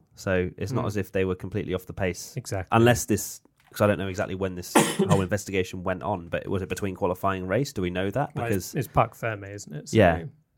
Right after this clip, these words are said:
Speaker 1: So they wouldn't have
Speaker 2: Yeah.
Speaker 1: changed anything from qualifying to the race 'cause they're not allowed
Speaker 2: No.
Speaker 1: to. So maybe it was a, an experimental setup because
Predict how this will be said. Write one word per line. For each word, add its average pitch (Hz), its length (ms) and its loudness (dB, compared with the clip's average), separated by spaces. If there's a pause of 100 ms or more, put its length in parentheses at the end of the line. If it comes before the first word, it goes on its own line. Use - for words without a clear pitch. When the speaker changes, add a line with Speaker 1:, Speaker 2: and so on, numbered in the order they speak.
(220)
Speaker 1:
So - 140 -2
they 110 60 6
wouldn't 131 200 6
have 85 120 -2
Speaker 2:
Yeah. - 60 -4
Speaker 1:
changed 131 260 0
anything 92 280 -4
from 90 140 -10
qualifying 85 460 -2
to - 100 -18
the 90 80 -6
race - 420 -8 (160)
'cause 95 120 -8
they're 90 80 0
not 90 120 -4
allowed 120 180 2
Speaker 2:
No. 120 100 4
Speaker 1:
to. 113 320 0
So 98 300 2 (960)
maybe 110 240 4
it 107 80 4
was 139 220 4
a, 107 140 0 (200)
an - 220 -10
experimental 87 580 -2
setup - 380 -8
because - 460 -8